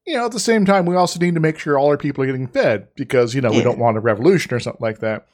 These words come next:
Speaker 1: And that, that second one's a, a higher priority <laughs> than the first one, so.
Speaker 2: Yeah, your man was like, "Oh, well, yeah, but what if they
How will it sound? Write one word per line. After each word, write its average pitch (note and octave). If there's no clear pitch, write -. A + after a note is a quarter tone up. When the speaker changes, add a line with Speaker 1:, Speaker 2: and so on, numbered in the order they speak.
Speaker 1:
And D#3
that, F3
that E3
second F4+
one's F#3+
a, D#3+
a -
higher F#3
priority D3
<laughs> A#2+
than C#3+
the C3+
first D#3
one, A#2
so. C#3+
Speaker 2:
Yeah, F3+
your D#3+
man E3+
was D#3
like, C#3+
"Oh, C#3
well, A#2+
yeah, B2+
but B2
what C#3+
if -
they B2